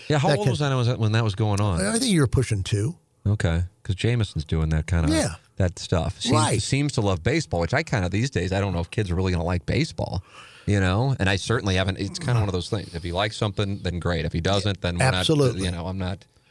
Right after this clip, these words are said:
Speaker 2: Play it all if you can.
Speaker 1: Right, yeah, you know.
Speaker 2: Until you find something you really
Speaker 1: Right.
Speaker 2: like.
Speaker 1: But for whatever reason, I mean, what went on with me and you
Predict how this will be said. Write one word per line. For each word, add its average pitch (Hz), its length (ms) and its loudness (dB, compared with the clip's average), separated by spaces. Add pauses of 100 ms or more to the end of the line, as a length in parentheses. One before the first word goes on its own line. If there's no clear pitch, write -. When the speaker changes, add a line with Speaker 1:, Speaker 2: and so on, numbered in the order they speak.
(240)
Speaker 2:
Play 220 200 4
it 185 80 6
all 135 280 4
if - 80 -8
you 107 80 -2
can. 101 280 -2
Speaker 1:
Right, 123 320 -2
yeah, 110 300 -4
you 107 80 -2
know. 120 60 2
Speaker 2:
Until 196 180 2
you 175 80 4
find 175 320 2
something 160 240 0
you 139 80 0
really 131 300 2
Speaker 1:
Right. 101 340 0
Speaker 2:
like. - 80 -14 (380)
Speaker 1:
But 113 180 0
for - 100 -2
whatever 160 320 2
reason, 104 760 0 (880)
I - 40 -2
mean, 110 200 0
what 117 240 0
went 120 240 0
on 143 340 0
with 113 180 -4
me 120 300 -2
and 113 100 0
you 107 580 -2